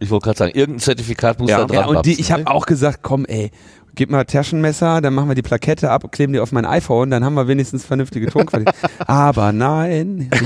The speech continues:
Speaker 3: Riesentheater da unten.
Speaker 2: Aber das war, ich, ich fand, ähm, diese Folge war in mehrfacher Hinsicht besonders. Ähm, es war nie klar, ob diese Folge stattfinden würde, weil die Folge konnte nur stattfinden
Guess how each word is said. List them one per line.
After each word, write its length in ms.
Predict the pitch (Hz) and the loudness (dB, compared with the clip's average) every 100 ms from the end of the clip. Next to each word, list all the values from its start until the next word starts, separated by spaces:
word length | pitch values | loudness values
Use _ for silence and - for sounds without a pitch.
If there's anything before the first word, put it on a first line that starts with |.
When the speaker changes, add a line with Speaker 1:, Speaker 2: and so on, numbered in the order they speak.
| 156 | 2
Speaker 3:
Riesentheater 840 | 180 175 156 - 131 135 135 117 | 2 0 -2 0 0 0 -2 -2
da 60 | 113 | -4
unten. 180 | 110 135 | -4 -2
Speaker 2:
Aber 120 | - | 0
das 180 | 269 220 | 2 2
war, 240 | 214 190 - | 2 0 -6
ich, 220 | - - - | -4 -4 -4
ich 180 | 143 - | -6 0
fand, 420 | 139 170 - - - | -2 -2 -6 -4 0
ähm, 600 | 139 135 135 135 131 120 | 2 2 0 0 -2 -2
diese 240 | 123 143 | -2 -2
Folge 500 | - 123 135 135 120 | 2 2 4 2 2
war 420 | 101 104 113 113 | 0 2 4 2
in 220 | - 107 101 | 0 -2 2
mehrfacher 400 | 95 - 90 85 | 0 0 -2 0
Hinsicht 340 | 82 76 - | -2 -4 -4
besonders. 640 | 80 69 71 67 - - - - - - - - - - | -4 -4 -4 -6 -6 -14 -18 -20 -20 -20 -20 -20 -20 -6
Ähm, 460 | - 104 107 107 104 - | 0 2 2 0 -4 -2
es 200 | 117 113 | -2 0
war 140 | 110 127 | 2 2
nie 180 | 143 | 2
klar, 280 | 175 151 139 | 0 0 0
ob 100 | 104 | 0
diese 180 | - 123 | -2 -4
Folge 300 | - 120 117 | 0 0 0
stattfinden 540 | - 107 - 147 160 | -2 -4 -2 -2 0
würde, 260 | 156 175 285 - | 0 0 -2 -2
weil 120 | 110 | -2
die 60 | 113 | -2
Folge 360 | - 127 131 | -2 0 0
konnte 360 | - 123 143 165 | -2 -2 0 0
nur 160 | 143 143 | 0 0
stattfinden 760 | 135 127 - 131 127 127 120 | -4 -4 -2 0 0 -2 -4